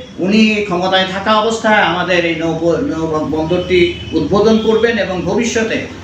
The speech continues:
হাতিয়ার বাণিজ্য ব্যবস্থা এবং যাতায়াত ব্যবস্থা আরও দ্রুত উন্নতি করবেন।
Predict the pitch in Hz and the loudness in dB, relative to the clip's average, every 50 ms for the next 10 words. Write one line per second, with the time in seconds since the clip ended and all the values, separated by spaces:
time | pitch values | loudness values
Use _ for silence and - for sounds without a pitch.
0 | - - - - 175 185 180 170 175 170 170 170 175 165 170 180 170 180 185 185 | -10 -6 -4 -2 0 2 2 2 4 2 2 2 0 -2 0 0 0 2 0 0
1 | 202 202 - - 170 131 117 113 131 135 156 160 156 147 160 160 156 175 170 170 | -2 -4 -2 -2 0 0 0 -2 -4 -6 -4 -4 -2 0 0 0 0 0 0 0
2 | 160 170 165 165 170 160 - 165 - 151 - - - - - - 147 156 160 156 | 2 0 0 0 0 0 0 2 2 2 0 -2 -8 -10 -6 -2 0 2 2 2
3 | - - 151 156 - 156 151 151 151 151 143 143 139 - 135 123 - 131 131 127 | 2 2 0 0 2 4 2 4 4 4 4 4 4 4 2 0 0 0 0 0
4 | 123 120 117 | 0 -2 -4